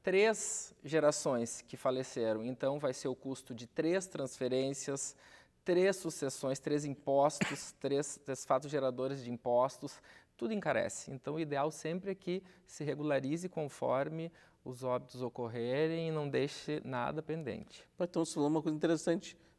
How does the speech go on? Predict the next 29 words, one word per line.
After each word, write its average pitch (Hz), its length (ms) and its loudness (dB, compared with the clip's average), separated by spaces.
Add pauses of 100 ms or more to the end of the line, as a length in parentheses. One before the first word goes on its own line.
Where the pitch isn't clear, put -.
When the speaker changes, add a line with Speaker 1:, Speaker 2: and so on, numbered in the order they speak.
Speaker 2:
Então, 127 140 0
se 131 80 0
a 156 40 2
pessoa - 160 -2
demorou 143 300 8
três 165 480 6
gerações 147 640 4
pra 120 180 -2
fazer 117 400 2
o 127 200 4
inventário, 113 640 4 (340)
vai 123 120 6
ter 151 120 2
que 147 80 0
pagar 143 240 6
três 165 340 6
vezes 165 160 6
imposto? 160 500 0 (200)
Speaker 1:
Claro, 123 360 6
cada 135 400 6
sucessão, 143 680 2
cada 143 320 6
óbito 120 400 8
é - 20 6
um 151 80 2
fato 143 320 0
gerador. 165 460 0 (480)
Transferência 135 840 6
do, 123 380 4